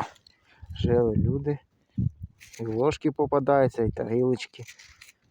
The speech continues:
Видно, жили собі, не тужили. Ех. Ну, а де ж наше сігбро? Кераміка є, сігбра нема. Ну що, піду шукати далі.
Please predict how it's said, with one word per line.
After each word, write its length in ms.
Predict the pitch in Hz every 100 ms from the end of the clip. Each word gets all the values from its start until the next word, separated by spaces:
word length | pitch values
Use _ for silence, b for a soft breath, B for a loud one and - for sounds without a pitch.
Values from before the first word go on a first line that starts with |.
| _
Видно, 360 | 117 120 113 107
жили 420 | 110 139 143 131
собі, 380 | - 120 120 113 -
не 140 | 113
тужили. 720 | - 127 107 113 117 113 107 - B _ _ - B B B B _ _ - - _ - - _ _ - - _ -
Ех. 360 | - 202 196 160 B B B B - - - _ -
Ну, 200 | - 113 -
а 140 | 107
де 200 | 117 139
ж 100 | 120
наше 300 | 123 113 120
сігбро? 600 | - 123 120 120 127 135 113 - - - B B B B B B B B B _ _ _ _ _ -
Кераміка 520 | 127 117 131 117 107 113
є, 220 | 131 151
сігбра 540 | - 113 95 117 117
нема. 400 | 110 107 107 101 -
Ну 100 | 143
що, 320 | - - 147 B B _ _ _ _ _ _ _ _ _ _ _ _ _ _ _ _ _ _ -
піду 240 | 123 120
шукати 480 | 117 123 - 127 -
далі. 420 | 135 156 151 120